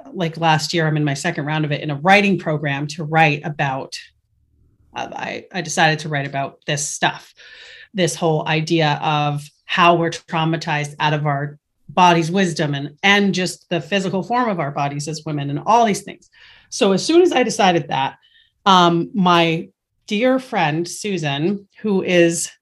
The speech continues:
the founder and, uh, C E O, I believe C E O, but I know she's the founder and owner of Skin, which is a global loungewear company, messages me <laughs> and t-, literally, like, the day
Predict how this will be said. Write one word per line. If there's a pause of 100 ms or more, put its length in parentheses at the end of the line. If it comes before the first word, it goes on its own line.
(180)
the
founder
and, (480)
uh,
C
E
O,
I
believe
C
E
O,
but
I
know
she's
the
founder
and
owner
of
Skin, (300)
which
is
a
global (300)
loungewear
company, (600)
messages
me
<laughs>
and
t-, (140)
literally,
like,
the
day